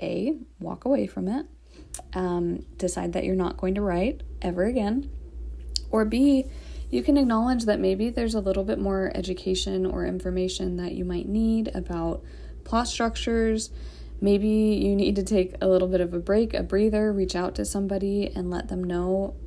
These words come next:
what you're struggling with. But this is something that you can get past and eventually start to gain more confidence and wisdom and experience in a very sustainable way instead of a short-term boost.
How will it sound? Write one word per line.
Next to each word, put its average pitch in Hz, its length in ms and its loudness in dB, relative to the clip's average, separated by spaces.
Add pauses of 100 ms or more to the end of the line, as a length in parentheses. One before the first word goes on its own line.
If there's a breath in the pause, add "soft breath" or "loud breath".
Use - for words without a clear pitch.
what 175 320 -4
you're 180 80 -4
struggling 208 460 0
with. 208 260 2 (500 loud breath)
But 185 100 -2
this - 240 -2
is 240 240 0
something 220 380 0
that 196 160 -6
you 185 120 -4
can 196 440 -6
get 180 400 -4 (320)
past 240 640 -2
and 190 140 -2
eventually 185 680 -2
start 180 280 -6
to 190 80 -10
gain 180 220 -6
more 180 120 -6
confidence 170 640 -6
and 175 260 -6
wisdom 170 520 -6
and 170 100 -8
experience - 920 -8 (840 loud breath)
in 185 200 -2
a 170 100 0
very 180 280 2
sustainable 170 800 -4
way 160 380 -8
instead 170 340 -6
of 170 120 -8
a 165 60 -6
short-term 160 920 -6 (120)
boost. - 640 -6